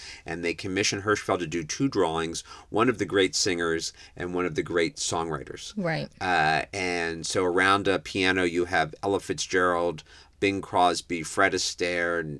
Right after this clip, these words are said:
Speaker 1: Nat King Cole, Judy Garland, Lena Horne, Tony Bennett. Um,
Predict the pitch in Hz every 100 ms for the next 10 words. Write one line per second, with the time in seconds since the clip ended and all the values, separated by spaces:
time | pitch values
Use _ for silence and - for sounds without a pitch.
0 | - 92 95 95 - 98 92 - 90 95
1 | 87 80 101 101 85 87 90 90 90 82
2 | 92 98 92 - 92 92 87 87 85 82
3 | - - _ - - 104 98 78 92 92
4 | 87 78 - - _ _ _ _ 90 87
5 | 82 82 80 82 80 78